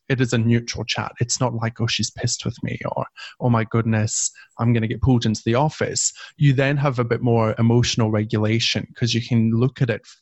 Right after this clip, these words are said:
through a different kind of lens and go, "Okay, she had a chat to me. Great."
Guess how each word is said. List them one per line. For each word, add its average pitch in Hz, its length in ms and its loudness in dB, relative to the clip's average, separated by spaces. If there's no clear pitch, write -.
through 117 180 2
a 107 60 0
different 113 360 -6
kind 113 120 2
of 107 100 -4
lens 110 280 -2
and 107 100 2
go, 110 160 -2
"Okay, 131 360 -2
she - 140 -4
had 113 140 0
a 110 60 -6
chat 131 300 -4
to 117 100 -8
me. - 180 -10
Great." 120 280 -4